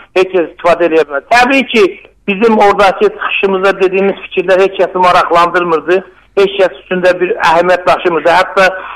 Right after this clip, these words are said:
bilirsiniz ki, seçim məcəlləsinin icrasına bilavasitə məsuliyyət daşıyan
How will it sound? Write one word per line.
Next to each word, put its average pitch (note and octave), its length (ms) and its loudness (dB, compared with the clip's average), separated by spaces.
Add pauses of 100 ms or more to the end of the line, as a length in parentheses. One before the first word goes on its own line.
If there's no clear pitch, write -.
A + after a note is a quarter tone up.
(100)
bilirsiniz G3 460 -2
ki, F#3 140 -4
seçim F#3+ 320 -2
məcəlləsinin F3+ 720 2
icrasına F3+ 640 0
bilavasitə F3 640 2 (320)
məsuliyyət F3 580 0
daşıyan F3 520 2